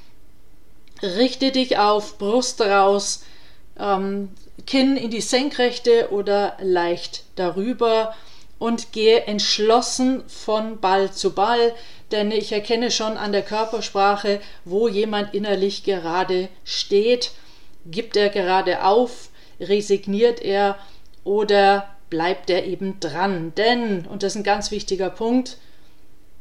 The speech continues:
es wird nicht aufgegeben vor Loch neunzehn, also erst wenn wir bei Loch achtzehn eingelocht haben, dann können wir innerlich aufgeben oder frustriert sein oder beides,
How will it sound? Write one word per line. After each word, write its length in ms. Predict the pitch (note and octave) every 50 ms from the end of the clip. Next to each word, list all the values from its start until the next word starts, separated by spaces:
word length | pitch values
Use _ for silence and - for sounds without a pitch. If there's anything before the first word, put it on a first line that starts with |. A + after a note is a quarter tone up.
| - - - - - - - - - - -
es 200 | - G#3 G3+ -
wird 180 | A#3 A#3+ A#3+ G#3
nicht 220 | G#3 G3 - -
aufgegeben 720 | G3+ G#3+ C4 C4 C4 - C4 B3 B3 A#3+ A#3+ B3 A#3 A#3
vor 300 | G#3 - - A3 G#3+ A3
Loch 340 | G3+ F#3+ G3 G3+ G3 - -
neunzehn, 840 | F3 E3 F3 G3+ B3+ D4+ D4 D4+ - - C4+ C4 C4+ C4+ B3+ B3+ B3 - - - - - - - -
also 380 | - G3+ G3 F3+ E3 E3 E3 E3 - - - - - - - - - - -
erst 340 | - G#3 G#3+ G#3 G#3+ - -
wenn 220 | A3 A3 G#3+ G#3
wir 240 | G#3 G#3+ G#3 G#3 G3+
bei 240 | G3+ - G3+ G3 G3
Loch 160 | G3 F#3+ G3
achtzehn 600 | - A3 A3 - - - G#3 G3+ G3+ G3+ G3+ -
eingelocht 600 | G3+ A3 A3+ A3+ A3+ G#3+ G#3 G3+ G3+ - - -
haben, 420 | F#3+ G3 F#3+ F#3+ F#3+ G3+ G3 F3+ - - - - - - - - -
dann 240 | F#3+ G3+ A3 A3
können 200 | G#3+ - A3 G#3
wir 80 | G#3 G#3+
innerlich 540 | - G#3 G#3+ G#3 F#3 F#3 F#3 - - - F#3
aufgeben 840 | G#3 B3+ C#4+ - - - - A#3+ B3 B3+ A#3+ A#3+ B3+ B3+ B3 - - - - -
oder 240 | - G3 G3+ G#3 G3+
frustriert 680 | - - - G3+ - - - - - A#3+ B3 C4 C4 -
sein 280 | B3 A#3 A#3 A#3 A3+ -
oder 220 | G3+ F#3 G3 F#3
beides, 680 | - - F#3 F#3+ G3+ G#3 A3+ A3+ G#3 G#3 G#3 - -